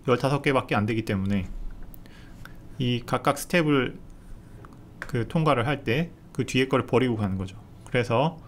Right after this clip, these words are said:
어, 큰 숫자를 곱하고 나누고 할 때 문제가 생길 수가 있습니다. 그래서 이런 점을 항상 염두에 두고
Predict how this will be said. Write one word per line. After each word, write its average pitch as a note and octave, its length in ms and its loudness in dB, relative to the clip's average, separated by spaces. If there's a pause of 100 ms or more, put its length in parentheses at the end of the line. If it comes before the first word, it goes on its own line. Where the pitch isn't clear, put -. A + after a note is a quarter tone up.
(380)
어, A2 220 0
큰 F3 180 2
숫자를 C#3 380 2
곱하고 D3 320 0
나누고 A2 300 2
할 G#2+ 180 -2
때 G#2+ 240 0 (240)
문제가 G#2+ 520 0 (100)
생길 B2 280 -4
수가 G#2+ 240 -4
있습니다. G2 460 -4 (1700)
그래서 A#2 260 -4
이런 B2+ 300 2
점을 A#2+ 460 0
항상 C3+ 380 -2
염두에 B2 420 2
두고 G#2 380 -2